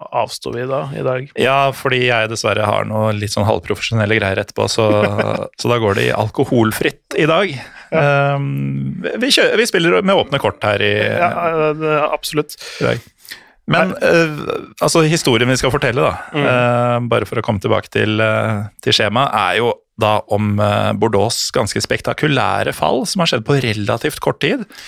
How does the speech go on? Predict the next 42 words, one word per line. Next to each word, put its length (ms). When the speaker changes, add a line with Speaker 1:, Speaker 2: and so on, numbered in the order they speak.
Speaker 1:
Ja. 220
Speaker 2:
Eh, 220
selv 160
om 40
det 100
sikkert 180
har 120
brygga 380
litt, 400
eh, 140
fram 400
til 260
det 200
har 140
gått 240
ordentlig 340
til 100
helvete 220
det 100
siste 240
drøye 220
året. 320
Speaker 1:
Mm. 320
Speaker 2:
Ehm, 720
men, 520
eh, 640
vi 280
har 260
jo 60
da, 140
altså, 180
det, 200
det 120
er 180
jo 140
utrolig 640
mye 220
informasjon 500
som 140
går 140
oppå 400
hverandre, 400